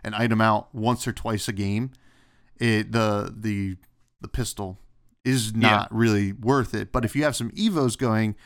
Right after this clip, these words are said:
Speaker 1: and you can all of a sudden get to a point where you, you're going, you know, three go again and stuff like that, it feels a lot better. Um,
Speaker 2: It's
Speaker 1: now
Speaker 2: especially,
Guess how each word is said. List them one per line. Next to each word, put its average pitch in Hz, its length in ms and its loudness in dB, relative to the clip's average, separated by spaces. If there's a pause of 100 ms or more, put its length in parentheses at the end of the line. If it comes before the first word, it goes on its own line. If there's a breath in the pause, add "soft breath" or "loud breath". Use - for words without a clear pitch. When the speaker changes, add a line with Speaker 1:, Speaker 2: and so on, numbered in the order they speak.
(920 soft breath)
Speaker 1:
and 110 260 0
you 110 80 0
can 120 140 -2
all 120 200 0
of 110 60 -2
a - 40 -8
sudden 113 220 -2
get 123 220 -2
to 123 120 -4
a 101 40 -4
point 110 280 -8
where 101 120 -6
you, 101 120 -8
you're 101 240 -8
going, 98 420 -4
you 104 100 -6
know, 95 260 -8
three 107 220 -8
go 104 220 0
again 98 240 -4
and 92 120 -8
stuff - 220 -16
like 92 140 -20
that, 92 260 -14 (260 soft breath)
it 107 120 -6
feels 101 240 -6
a 98 40 -8
lot 98 240 -6
better. 104 300 -4 (340 soft breath)
Um, 98 300 0
Speaker 2:
It's 107 80 -6
Speaker 1:
now 139 140 6
Speaker 2:
especially, 110 340 0